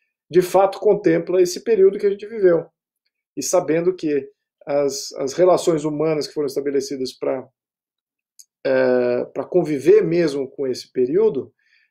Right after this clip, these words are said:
já estão precificadas. Então o mercado já precifica. Agora, o mercado precisa de informação mais, eh, confiável. Se vo-, se o governo está interferindo, a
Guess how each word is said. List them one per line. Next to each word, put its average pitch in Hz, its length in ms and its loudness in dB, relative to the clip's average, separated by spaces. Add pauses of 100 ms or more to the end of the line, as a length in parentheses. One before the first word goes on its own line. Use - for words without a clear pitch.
já 143 220 0
estão 180 400 0
precificadas. 180 1120 -2
Então 139 140 -8
o 139 60 -8
mercado 156 320 -4
já 175 100 -2
precifica. 185 300 -2
Agora, 151 360 4 (520)
o 170 80 0
mercado 156 360 0
precisa 180 220 -4
de 175 80 -4
informação 190 680 -2 (180)
mais, 180 540 -2 (120)
eh, - 560 -8 (800)
confiável. 160 760 0 (360)
Se - 240 -12
vo-, 151 220 -6
se - 120 -8
o 156 40 -8
governo 165 280 0
está 180 180 -2
interferindo, 160 960 -2
a - 340 -20